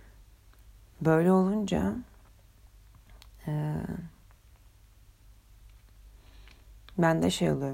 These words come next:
mesela. Çıkarmıyorum hayatımdan. O mesafeyi arttırıyorum.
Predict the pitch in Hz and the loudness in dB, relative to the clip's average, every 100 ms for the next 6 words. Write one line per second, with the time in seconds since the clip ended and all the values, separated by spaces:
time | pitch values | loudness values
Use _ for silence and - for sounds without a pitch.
0 | 143 147 - - - 156 - - - - | -8 -10 -10 -10 -10 -12 -20 -20 -20 -20
1 | - - - - - - - 170 202 175 | -20 -20 -20 -20 -6 -4 2 2 4 2
2 | 143 139 139 139 135 151 147 185 196 - | 2 0 -2 -4 -6 -8 -6 -8 -12 -20
3 | - - - - _ _ - - - - | -20 -20 -20 -20 _ _ -20 -20 -20 -20
4 | - 180 175 170 170 156 160 151 139 - | 4 6 6 4 2 2 2 0 -2 -8
5 | - - | -12 -10